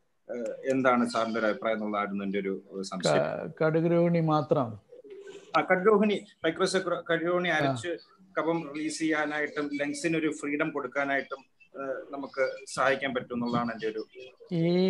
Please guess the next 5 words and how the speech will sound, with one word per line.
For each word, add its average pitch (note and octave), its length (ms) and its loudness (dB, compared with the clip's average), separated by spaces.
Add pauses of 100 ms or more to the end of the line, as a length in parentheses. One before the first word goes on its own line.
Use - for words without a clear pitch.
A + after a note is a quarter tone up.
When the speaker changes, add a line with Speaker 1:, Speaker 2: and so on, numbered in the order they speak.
Speaker 2:
ഇത്തരം F3 580 0
രോഗികളിൽ F#3+ 600 4
അതിസാരം F3+ 960 0
എന്നൊരു G3+ 260 0
പ്രവണത F#3+ 680 2